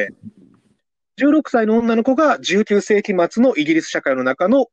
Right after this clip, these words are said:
Speaker 2: あの、社会的な陰謀に巻き込まれて、
Speaker 1: うん。
Speaker 2: まあ、事件を解決していくという。
Speaker 1: うん。
Speaker 2: ただ、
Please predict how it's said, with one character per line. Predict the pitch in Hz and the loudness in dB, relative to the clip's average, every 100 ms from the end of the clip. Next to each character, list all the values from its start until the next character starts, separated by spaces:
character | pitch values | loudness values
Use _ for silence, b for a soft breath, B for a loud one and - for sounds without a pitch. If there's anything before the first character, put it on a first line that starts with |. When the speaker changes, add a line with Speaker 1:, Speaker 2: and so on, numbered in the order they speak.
| - | -6
Speaker 2:
あ | 131 113 | -4 -4
の、 | 110 107 110 | -4 -6 -6
社 | 208 | -4
会 | 180 | -4
的 | 175 240 | -2 -2
な | |
陰 | 151 127 131 | -2 0 0
謀 | 123 | 0
に | 117 113 - _ _ _ | 0 -2 -6 _ _ _
巻 | 131 - | -8 -4
き | |
込 | 147 | -2
ま | 131 | 0
れ | 139 | 0
て、 | 123 120 | 2 0
Speaker 1:
う | |
ん。 | 90 _ _ _ _ _ | -2 _ _ _ _ _
Speaker 2:
ま | 185 | -6
あ、 | 117 - - | -6 -10 -8
事 | 175 | -4
件 | 131 | -2
を | 151 | -4
解 | 131 117 | -4 -4
決 | 113 110 | -6 -6
し | |
て | - 110 | -6 -6
い | |
く | - | -4
と | 113 | -4
い | 107 | -2
う。 | 104 98 | -2 -6
Speaker 1:
う | 104 | -10
ん。 | 104 98 87 _ _ _ _ | -10 -10 -12 _ _ _ _
Speaker 2:
た | - | -2
だ、 | 240 | 0